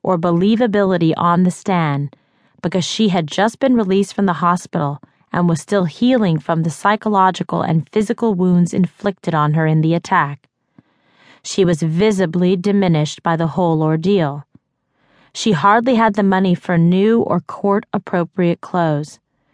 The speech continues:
But Star was going to be her own witness, so it was important for me to help humanize her in the eyes of the jury,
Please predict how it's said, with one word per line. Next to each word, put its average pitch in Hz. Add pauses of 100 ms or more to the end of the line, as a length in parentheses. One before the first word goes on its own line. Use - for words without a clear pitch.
(520)
But 185
Star 202
was 247
going 196
to 214
be 180
her 170
own 208
witness, 170 (340)
so 185
it -
was 185
important 262
for -
me 208
to 202
help 180
humanize 208
her 170
in 165
the 165
eyes 185
of 170
the 156
jury, 160